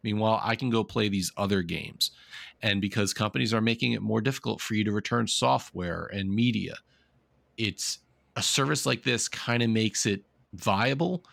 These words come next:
Whereas in the past, you could say, "I'm just gonna wait for a day one review. I'm gonna see what they say in the reviews first." But then they pull a Gran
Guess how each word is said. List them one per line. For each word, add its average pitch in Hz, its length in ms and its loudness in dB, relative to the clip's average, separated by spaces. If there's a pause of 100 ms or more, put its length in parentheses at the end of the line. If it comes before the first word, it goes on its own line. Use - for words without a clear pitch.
(360)
Whereas 110 760 0 (100)
in 117 160 2
the 107 80 0
past, 233 580 -2
you 135 60 -8
could 131 180 -2
say, 123 420 2
"I'm 202 140 0
just - 140 -2
gonna 156 120 0
wait 135 220 0
for 113 220 0
a 101 80 0
day 107 200 2
one 98 500 2 (320)
review. 90 440 0 (840)
I'm 151 80 0
gonna 175 100 2
see 170 160 2
what 135 160 0
they 117 140 2
say 98 340 0 (160)
in 101 140 -2
the 90 60 0
reviews 87 400 -2
first." - 500 -6 (800)
But 107 140 -6
then 113 160 2
they 107 120 2
pull 101 260 -2
a 90 60 -4
Gran 92 340 0